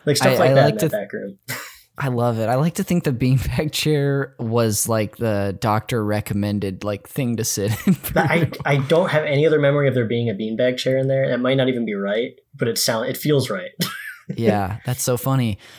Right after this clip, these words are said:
Speaker 2: Um, that's am-, did you, I have just a quick question, and
Speaker 1: Yeah.
Speaker 2: I'll ask you questions throughout the show, so I'll start now, is, um, when you played Ocarina of Time, when it came out, um, was that,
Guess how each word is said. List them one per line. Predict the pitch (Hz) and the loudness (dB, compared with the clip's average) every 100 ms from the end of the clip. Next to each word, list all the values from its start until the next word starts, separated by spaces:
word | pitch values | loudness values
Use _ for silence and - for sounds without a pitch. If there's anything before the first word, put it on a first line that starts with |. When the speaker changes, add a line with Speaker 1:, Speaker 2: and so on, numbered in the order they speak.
| - - | -16 -4
Speaker 2:
Um, | 110 117 113 107 107 101 - | 0 2 2 0 -2 -4 -6
that's | 127 151 - | -2 -2 0
am-, | 160 131 | 0 0
did | 131 127 | -2 -2
you, | 143 208 233 - 131 | 2 2 0 -4 -2
I | |
have | 202 269 | -2 -2
just | 214 233 | -4 -4
a | - | -2
quick | 160 147 | -4 0
question, | 120 113 - 107 104 98 | 0 0 -2 -4 -2 0
and | |
Speaker 1:
Yeah. | 127 131 | 2 4
Speaker 2:
I'll | 135 | 4
ask | 131 - | 2 -2
you | 120 | -2
questions | 135 123 123 | 0 0 -2
throughout | 160 170 | -2 -2
the | 127 | -2
show, | 127 | 0
so | 120 269 | -2 0
I'll | 180 | 0
start | - 95 | 0 0
now, | 85 92 - - - - 123 | 0 -2 -4 -14 -20 -6 0
is, | 131 127 120 - | 2 2 0 0
um, | 120 117 | 2 2
when | 139 | 2
you | 170 | 2
played | 196 | 0
Ocarina | 170 147 147 139 | 2 0 0 0
of | 135 | 0
Time, | 127 101 104 | 0 0 0
when | |
it | 107 | -2
came | - 120 101 | -2 -2 0
out, | 87 85 - - - _ _ _ _ 135 | -2 -4 -8 -20 -20 _ _ _ _ 0
um, | 113 110 104 | 2 2 0
was | 107 127 117 | 0 0 2
that, | 143 175 190 - | 2 0 -2 -4